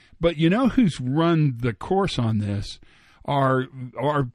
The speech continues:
people in retail sales, um, people who design websites. And they design environments so that the choices you make are influenced by the environment in which the choice is made.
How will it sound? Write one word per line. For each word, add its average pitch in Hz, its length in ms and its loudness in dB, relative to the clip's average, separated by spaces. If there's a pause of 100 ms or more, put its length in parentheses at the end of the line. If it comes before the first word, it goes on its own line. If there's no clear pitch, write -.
people 185 420 2
in 131 220 2
retail 143 400 2
sales, 110 640 -2 (460)
um, 123 460 2 (420)
people 170 300 4
who 165 120 6
design 131 460 2
websites. 117 720 -4 (520)
And 156 300 2
they 170 240 4
design 180 1040 0 (640)
environments 139 1040 0 (600)
so 165 320 4
that 143 360 0
the 139 220 0
choices 190 680 0
you 151 120 0
make 151 500 0
are 127 220 0
influenced 156 760 2
by 131 180 2
the 123 180 2
environment 123 640 -2
in 127 340 -2
which 117 440 0
the 160 100 2
choice 110 420 -4
is 135 140 -2
made. 214 440 -2